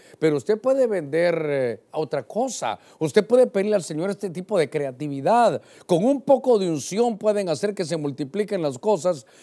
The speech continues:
y que se acaben hasta que ya, se, hermano, se terminó la necesidad.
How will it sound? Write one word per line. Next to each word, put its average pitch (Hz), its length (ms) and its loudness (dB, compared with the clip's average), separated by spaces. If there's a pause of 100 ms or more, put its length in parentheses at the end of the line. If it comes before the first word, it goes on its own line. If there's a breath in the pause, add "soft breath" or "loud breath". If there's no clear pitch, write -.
y 180 120 -2
que 202 140 0
se 170 120 -4
acaben 285 460 0
hasta 170 260 -4
que 165 120 -6
ya, 196 240 0 (200 soft breath)
se, 165 240 -6
hermano, 196 360 -4
se 180 100 -2
terminó 160 400 -2
la 208 120 0
necesidad. 165 760 -4